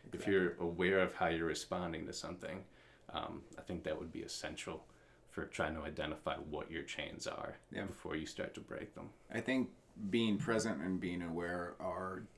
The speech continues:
Speaker 2: the, the beginning steps. You know, as a therapist, when, when people come in, that's what, what a lot of what we do is, is trying to figure out what your patterns are and w-, what's holding you back. And the number one thing I always start with is, is mindfulness and,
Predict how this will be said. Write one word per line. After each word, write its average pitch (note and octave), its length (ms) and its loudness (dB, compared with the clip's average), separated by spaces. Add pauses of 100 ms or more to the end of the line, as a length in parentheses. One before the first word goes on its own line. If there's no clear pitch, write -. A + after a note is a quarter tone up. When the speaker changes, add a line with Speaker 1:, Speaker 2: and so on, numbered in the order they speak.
Speaker 2:
the, F2+ 140 -2 (220)
the F#2 80 -4
beginning E2+ 560 -2
steps. - 840 0
You F2+ 140 -2
know, E2 240 -4 (560)
as G#2 140 0
a G#2+ 80 2
therapist, G2 560 2
when, F#2 300 2
when F#2+ 180 -2
people F#2+ 300 0
come F#2+ 200 0
in, F#2 220 2
that's - 280 2
what, E2+ 120 -2 (160)
what F#2 240 -2
a F2+ 60 -2
lot F2+ 380 2
of F2 100 -6 (300)
what F2 220 -2
we E2+ 80 -6
do E2 360 -6
is, D2 320 -6
is D2+ 160 -6
trying E2+ 280 -4
to D#2 80 -10
figure F2 340 -4
out D2+ 100 -4
what D#2+ 200 -6
your F2+ 140 -6
patterns E2 580 -4
are D2+ 260 -4
and D#2 80 -10 (120)
w-, E2+ 220 -6
what's E2+ 220 -8
holding E2+ 380 -6
you D#2+ 80 -10
back. D#2 420 -6 (400)
And G2+ 120 2
the G2+ 100 4
number A2 320 4
one G#2+ 180 2
thing G2+ 240 0
I F#2 140 2
always F#2 280 0
start F#2 320 -2
with - 200 -6
is, - 260 -6
is G2 180 -4
mindfulness F#2 680 -4
and, F#2+ 180 -6